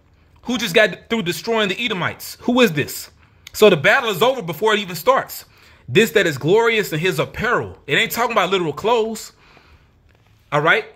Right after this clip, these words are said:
It's talking about these ships. In particular, that father ship. You know?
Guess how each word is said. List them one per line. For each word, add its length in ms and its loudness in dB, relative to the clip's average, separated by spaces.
It's 160 -10
talking 220 0
about 180 -2
these 180 -12
ships. 640 -4
In 100 0
particular, 440 2
that 200 0
father 300 2
ship. 340 0
You 160 6
know? 280 2